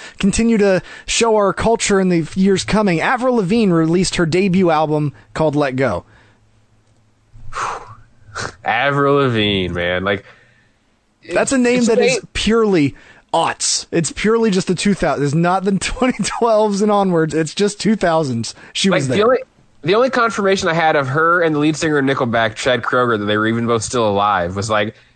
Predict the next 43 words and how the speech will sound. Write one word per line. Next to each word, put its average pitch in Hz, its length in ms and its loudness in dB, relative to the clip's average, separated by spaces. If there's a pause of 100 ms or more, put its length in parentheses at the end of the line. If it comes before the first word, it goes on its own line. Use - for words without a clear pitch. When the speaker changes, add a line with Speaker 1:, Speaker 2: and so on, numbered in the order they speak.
(320)
Speaker 2:
I 139 40 -6
was 135 100 -2
listening 160 140 0
to 156 60 2
a 135 40 2
Howard 147 340 0
Stern 135 380 -2
episode, 107 400 -2
and 104 80 -4
he 123 60 0
was, 117 100 -2
like, 123 180 -2
interviewing 110 520 0
them 95 160 -2
about 98 260 0
their 107 180 -2
lives 107 440 0
now. 85 180 -4
And 90 100 -6
I - 40 0
was 117 60 -6
just 139 120 -8
like, 139 240 -2 (680)
"Oh, 370 80 -4
my 240 160 -2
God." 165 440 0
Like, 143 240 -2 (440)
you - 140 -2
Speaker 1:
Yeah. 160 80 2
Speaker 2:
feel 147 40 4
like 269 120 2
those 214 140 0
two 208 100 0
were 170 100 2
in 135 80 0
witness 180 220 0
protection 202 480 -2
or 139 100 0
something. 107 380 -4
It's 92 80 -10
like, 123 100 -2
what 202 120 0
happened? 147 520 -4